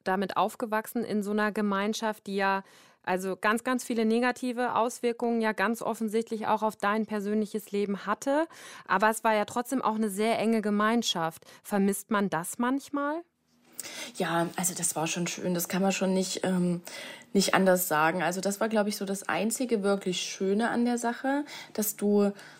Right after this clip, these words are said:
Speaker 2: dass du so viele Menschen hattest, mit denen du einfach, ähm, so eine enge Bindung hattest. Also es wurde ja auch gesagt, das ist deine
Speaker 1: Gleichgesinnte, ne?
Speaker 2: Glauben-,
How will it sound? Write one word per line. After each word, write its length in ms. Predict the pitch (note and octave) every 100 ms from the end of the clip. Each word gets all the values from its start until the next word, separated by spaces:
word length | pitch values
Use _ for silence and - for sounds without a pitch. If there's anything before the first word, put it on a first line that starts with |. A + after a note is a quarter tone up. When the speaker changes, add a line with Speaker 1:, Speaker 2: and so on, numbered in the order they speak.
| - -
Speaker 2:
dass 240 | G#3+ G3 -
du 220 | F#3+ G3 -
so 440 | - G3 - B3+ D4+
viele 320 | - C4+ B3+
Menschen 520 | A3+ A3+ A#3 A#3 G3+
hattest, 580 | G3 - B3+ - - - - - -
mit 180 | G#3+ G#3
denen 160 | A3 G#3+
du 80 |
einfach, 640 | G#3 F#3+ G3+ A3 A3 G#3 -
ähm, 420 | G3+ G3+ G3 F#3+ - - - -
so 140 | B3
eine 300 | B3+ C4 A#3
enge 180 | A3 A#3
Bindung 420 | G3+ A3+ A#3+ G3+
hattest. 280 | F#3 F3+ F3+
Also 180 | - F3+
es 140 | F3+
wurde 140 | G3+ A3
ja 100 | -
auch 120 | G3
gesagt, 300 | G#3+ B3 G#3+
das 60 | G#3
ist 120 | F3+
deine 140 | F3+
Speaker 1:
Gleichgesinnte, 80 | G3
ne? 60 | F#3
Speaker 2:
Glauben-, 340 | G3+ A#3+